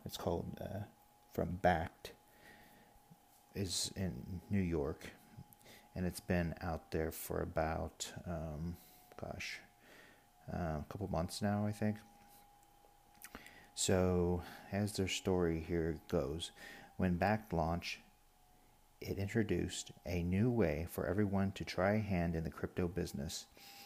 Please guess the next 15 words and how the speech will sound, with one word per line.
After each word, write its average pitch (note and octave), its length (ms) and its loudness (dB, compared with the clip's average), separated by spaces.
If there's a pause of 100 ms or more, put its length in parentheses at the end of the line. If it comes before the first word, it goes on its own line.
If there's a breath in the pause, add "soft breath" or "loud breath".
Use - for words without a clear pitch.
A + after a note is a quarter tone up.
without F#2+ 360 2
having F#2+ 260 2
to E2+ 140 -4
deal D#2+ 280 2
with C#2 200 -2
the D#2 100 -2
legal F2+ 460 0
hurdles E2 500 0
of, G#2 220 -8
associated F2 580 0
with - 120 -4
the F#2 60 -6
crypto F2+ 400 -2
industry. F2+ 520 -2 (800 loud breath)
When F2+ 320 2